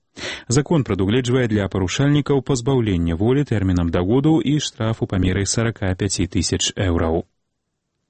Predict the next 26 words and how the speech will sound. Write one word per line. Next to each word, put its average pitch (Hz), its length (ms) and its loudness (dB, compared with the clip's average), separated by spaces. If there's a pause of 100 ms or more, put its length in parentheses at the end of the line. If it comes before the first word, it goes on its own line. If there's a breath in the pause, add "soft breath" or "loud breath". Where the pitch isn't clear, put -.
(760 loud breath)
У 160 160 4
Егіпце 160 480 0
ад 85 160 -2
заўтрашняга 120 560 0
дня 139 320 0
будзе 127 320 0
адмененае 123 720 2
надзвычайнае 120 640 0
становішча, 127 720 0 (240)
якое 123 480 2
дзеяла 117 420 0 (100)
больш 104 280 0
як 95 160 -6
трыццаць 98 400 0
гадоў. 92 380 0 (580 loud breath)
Пра 143 160 2
гэта 156 300 0 (220)
аб'явіў 113 360 2
па 113 160 -4
тэлебачанні 113 640 0
кіраўнік 135 480 0
вайсковай 87 480 -2
рады 127 320 0
маршал 117 640 0
Хусейн 95 560 -2
Тантаві. 101 560 0